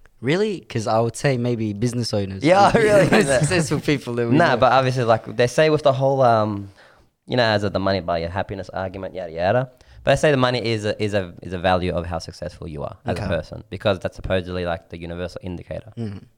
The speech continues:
Speaker 2: of how successful you become. Even though, if you think about it,
Speaker 1: Mm-hmm.
Speaker 2: Nobel Prize winners, you know, people who are, like, the heads of their fields
Speaker 1: Okay.
Speaker 2: were never really rich people e-, ever to begin with.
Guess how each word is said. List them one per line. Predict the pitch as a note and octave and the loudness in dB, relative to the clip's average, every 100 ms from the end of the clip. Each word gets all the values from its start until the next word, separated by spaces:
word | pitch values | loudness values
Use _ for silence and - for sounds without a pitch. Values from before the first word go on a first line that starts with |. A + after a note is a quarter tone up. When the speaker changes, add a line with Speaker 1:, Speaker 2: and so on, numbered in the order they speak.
| _ | _
Speaker 2:
of | - G2+ | -10 -6
how | F#2 | -6
successful | G2+ G2+ G2 | -6 -10 -8
you | F#2 | -10
become. | D2+ - D#2+ C#2+ _ _ _ _ _ _ - | -12 -8 -10 -10 _ _ _ _ _ _ -6
Even | B3+ A#3 G#3+ | -4 0 4
though, | F#3 E3 E2+ - _ _ _ _ _ _ _ _ _ _ _ _ _ _ - | 6 4 0 -8 _ _ _ _ _ _ _ _ _ _ _ _ _ _ -4
if | E3+ | -2
you | D#3+ | 0
think | D#3 G3 | 2 2
about | E3 A#2 G2+ G2+ | 2 4 4 4
it, | C3+ - _ _ _ | 2 -4 _ _ _
Speaker 1:
Mm-hmm. | G#2+ G#2 A2+ - | -20 -16 -18 -14
Speaker 2:
Nobel | A2 A2+ A2+ A2+ A2+ G2+ | -4 0 2 4 4 4
Prize | A2 G#2+ G2+ | 4 4 4
winners, | G2+ G2 F#2+ F#2 - _ _ _ - | 2 0 -2 -8 -20 _ _ _ -8
you | G2 | -2
know, | F#2+ F#2 | 2 2
people | - G#2 G2+ G2 | 2 -2 -2 -2
who | G2 F#2 | 0 0
are, | |
like, | F2 E2 - E2+ | 0 -2 -4 -6
the | F2+ | -4
heads | E2+ F#2+ F#2+ | -2 -2 -2
of | F#2+ | -4
their | F2+ F2 | -6 -8
fields | - G2+ E2+ D#2+ F#2+ - _ _ - | -4 -6 -6 -10 -16 -20 _ _ -12
Speaker 1:
Okay. | G2 A2+ A#2+ _ _ _ _ - | -10 -10 -14 _ _ _ _ -4
Speaker 2:
were | G2 | 0
never | G2 G#2 F#2+ F2 | 0 0 0 -2
really | F#2+ D#2+ | -2 -4
rich | D2 D#2+ - - - _ | -4 -6 -8 -16 -18 _
people | E2 D#2+ - D2 | -8 -8 -10 -12
e-, | D2+ | -8
ever | - E2 | -8 -8
to | - | -10
begin | D2+ D#2 F2+ | -10 -6 -6
with. | D#2+ F#2 | -8 -12